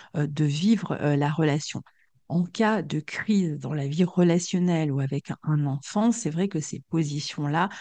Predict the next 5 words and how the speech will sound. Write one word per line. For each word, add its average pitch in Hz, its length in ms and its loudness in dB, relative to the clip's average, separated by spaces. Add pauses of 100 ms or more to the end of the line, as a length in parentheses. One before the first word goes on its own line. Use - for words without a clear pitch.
(360)
peuvent 185 400 6
amener 156 400 2
parfois 165 480 -2 (100)
des 175 200 4
ruptures 175 800 0